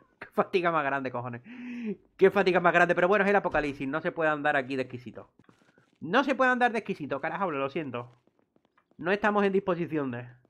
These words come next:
A ver, ¿qué tenemos por aquí? Aquí tenemos puertas. Nada, es un baño. Aquí tenemos un par de estanterías. Nada, mierda.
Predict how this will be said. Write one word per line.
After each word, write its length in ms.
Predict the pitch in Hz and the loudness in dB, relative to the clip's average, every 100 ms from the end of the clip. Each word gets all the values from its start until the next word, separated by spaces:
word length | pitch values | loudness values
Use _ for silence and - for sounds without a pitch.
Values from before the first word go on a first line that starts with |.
| _ _ _ _ _ _ _ _ _ _ _ _ _ _ | _ _ _ _ _ _ _ _ _ _ _ _ _ _
A 220 | 127 139 147 | -10 -6 -2
ver, 300 | 151 131 127 | -2 -4 -6
¿qué 100 | 160 | -4
tenemos 220 | 165 165 | -4 -4
por 120 | 160 | -4
aquí? 220 | 139 147 | -4 -4
Aquí 100 | 160 | -6
tenemos 260 | 135 135 139 | -4 -6 -8
puertas. 500 | - 156 - 165 170 - - - - _ _ _ _ _ _ | -12 -12 -10 -12 -10 -14 -16 -20 -20 _ _ _ _ _ _
Nada, 220 | - 101 107 | -16 -14 -12
es 60 | |
un 180 | 113 101 | -12 -10
baño. 560 | 107 147 165 180 208 196 _ _ _ _ _ _ _ _ _ _ _ _ | -8 -8 -8 -8 -10 -14 _ _ _ _ _ _ _ _ _ _ _ _
Aquí 200 | 117 143 | -14 -6
tenemos 240 | 160 160 | -6 -6
un 160 | 151 135 | -8 -14
par 280 | - 143 143 | -4 -2 -2
de 60 | |
estanterías. 1200 | 143 156 135 135 131 151 165 165 165 165 160 160 _ _ _ | -6 -6 -4 -4 -4 -4 -2 2 4 2 0 -4 _ _ _
Nada, 800 | 113 117 110 101 101 117 120 123 | -16 -12 -12 -12 -12 -12 -16 -20
mierda. 640 | 117 127 151 156 160 156 | -14 -10 -8 -4 -2 -2